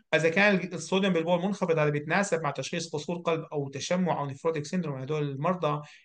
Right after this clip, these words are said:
الكلية بتكون فيهم شغالة بعدها وعم تحس إنه في عندها نقص بالحجم، وبالتالي بتحاول تحبس الصوديوم قدر الإمكان،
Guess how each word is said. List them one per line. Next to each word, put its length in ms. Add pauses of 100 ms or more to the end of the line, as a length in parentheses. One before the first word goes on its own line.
الكلية 360
بتكون 260
فيهم 340
شغالة 540
بعدها 440
وعم 200
تحس 340
إنه 160
في 140
عندها 200
نقص 220
بالحجم، 300
وبالتالي 300
بتحاول 420
تحبس 380
الصوديوم 400
قدر 180
الإمكان، 500